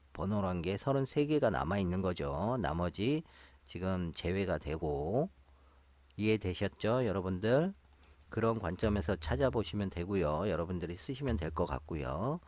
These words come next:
그 다음에 여기서 제일 막강한 기능으로선 여러분들이 제외수를 선택할 수 있는 겁니다. <clears throat>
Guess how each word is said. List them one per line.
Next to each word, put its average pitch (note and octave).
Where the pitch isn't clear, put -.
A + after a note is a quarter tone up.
그 A2+
다음에 A#2
여기서 A#2
제일 A#2
막강한 A2
기능으로선 A2
여러분들이 A#2
제외수를 C#3+
선택할 C3+
수 -
있는 E2
겁니다. D2
<clears throat> -